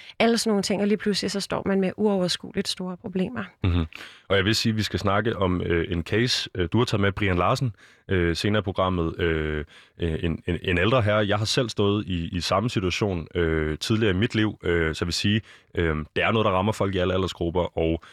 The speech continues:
Speaker 2: øh, i særdeleshed folk, øh, under tredive. Det skal vi nok komme tilbage på, til, hvorfor det er sådan. Jeg vil starte med at sige, Victoria, øh, at på den her side af pulten, der står, øh, jeg, mit navn er Vitus Robak, og jeg er vært næste time times tid. Øh, Udråb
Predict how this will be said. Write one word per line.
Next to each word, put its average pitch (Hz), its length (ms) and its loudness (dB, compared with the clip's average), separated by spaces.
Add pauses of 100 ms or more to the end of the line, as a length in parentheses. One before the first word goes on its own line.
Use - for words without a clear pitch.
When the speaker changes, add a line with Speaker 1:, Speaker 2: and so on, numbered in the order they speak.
(220)
Speaker 2:
øh, 82 200 0
i 92 60 -4
særdeleshed 95 480 0
folk, 92 380 -2
øh, 87 180 -2
under 90 200 0
tredive. 82 340 2
Det 87 100 -2
skal - 120 -2
vi 85 60 2
nok 90 160 0
komme 92 140 -4
tilbage 87 240 0
på, - 100 -12
til, - 200 -2
hvorfor 85 220 0
det 85 100 2
er 82 60 4
sådan. 90 180 0
Jeg 90 80 0
vil 85 60 -2
starte 101 160 0
med 107 60 0
at 98 40 -2
sige, 104 200 0
Victoria, 92 360 2 (340)
øh, 92 140 0
at - 80 -2
på - 60 2
den 101 120 6
her 101 60 4
side 95 140 0
af 87 40 0
pulten, 95 260 -2
der 85 60 -2
står, 90 340 0 (220)
øh, 85 140 0
jeg, 95 160 2
mit 98 120 0
navn 95 180 2
er 87 40 -6
Vitus 85 280 -4
Robak, 87 260 0
og 76 60 -8
jeg 78 80 -2
er 76 40 0
vært 92 240 0
næste 95 240 -2
time - 120 -4
times 90 100 -2
tid. 101 200 -2 (400)
Øh, - 160 -4
Udråb 95 340 0